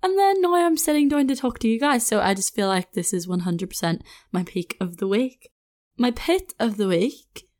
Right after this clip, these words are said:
what was it? I actually would go as far to say that I didn't really have, like,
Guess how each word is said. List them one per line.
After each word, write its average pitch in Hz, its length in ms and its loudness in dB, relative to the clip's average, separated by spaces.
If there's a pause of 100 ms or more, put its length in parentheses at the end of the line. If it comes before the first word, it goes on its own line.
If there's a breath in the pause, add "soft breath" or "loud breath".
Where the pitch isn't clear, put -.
(300)
what 247 180 -2
was 208 180 0
it? 269 200 0 (500)
I 320 80 -4
actually 494 480 0
would 349 140 0
go 208 240 2
as 214 120 0
far 180 300 0
to 185 60 -2
say 175 500 0
that 165 180 -4
I 190 120 -2
didn't 240 420 0
really 175 500 0
have, 165 400 -4
like, 170 380 -2